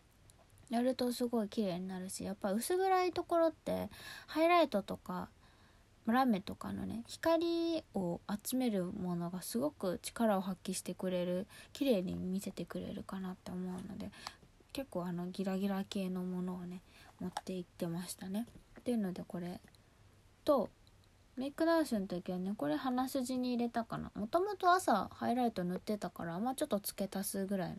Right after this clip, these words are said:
マスクで落ちちゃってるものもあるだろうしねっていうので、ちょっと付け足してこれ入れたけど、結構綺麗に仕事してくれましたね。と、キラキラ系で言うと、マジョリカマジョルカシャドウカスタマイズフローティング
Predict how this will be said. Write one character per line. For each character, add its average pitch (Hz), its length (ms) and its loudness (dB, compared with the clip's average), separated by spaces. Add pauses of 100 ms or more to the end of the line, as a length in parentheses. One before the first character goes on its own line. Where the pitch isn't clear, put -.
(100)
マ 220 160 0
ス - 100 -4
ク 254 120 -2
で 190 80 0
落 180 140 -2
ち - 40 -4
ち 214 80 0
ゃ 190 40 2
っ - 20 -8
て - 120 -6
る 175 100 -4
も 180 120 -4
の 165 100 -2
も 175 200 -4
あ 175 40 -2
る 175 120 -4
だ - 100 -6
ろ - 120 -8
う 196 40 -6
し - 140 -6
ね 208 140 0
っ - 20 -6
て - 140 -12
い - 40 -10
う - 20 -20
の 214 60 -16
で、 214 60 -10 (440)
ち - 80 -2
ょ - 40 2
っ - 20 4
と 214 60 0
付 - 260 -4
け - 100 2
足 190 100 -6
し - 20 -10
て - 140 -8
こ - 140 -14
れ 196 60 -8
入 175 80 -4
れ 180 100 -6
た - 140 -8
け - 140 -12
ど、 226 80 -10 (500)
結 262 140 -2
構 190 80 0
綺 233 160 2
麗 190 100 2
に 175 320 -6
仕 - 140 -8
事 202 200 0
し - 80 -6
て - 100 -4
く 196 100 -2
れ 190 60 0
ま 190 140 -2
し - 60 -6
た - 140 -8
ね。 160 180 -10 (2000)
と、 233 80 2
キ - 140 0
ラ 262 160 2
キ 311 120 0
ラ 294 160 0
系 285 160 -2 (160)
で 247 140 2
言 240 140 4
う 233 40 2
と、 226 300 -2 (960)
マ 226 100 0
ジ 247 80 2
ョ 277 80 4
リ 294 140 2
カ 285 140 2
マ 285 160 4
ジ 285 60 4
ョ 285 60 6
ル 240 100 2
カ 202 120 0
シ - 80 -6
ャ 208 80 2
ド 226 160 6
ウ 233 60 4
カ 240 200 4
ス 226 60 0
タ 226 160 6
マ 220 240 6
イ 185 80 2
ズ - 260 -4
フ - 160 4
ロ 262 200 12
ー - 20 6
テ - 160 -2
ィ 165 80 0
ン 180 60 -2
グ 175 200 -4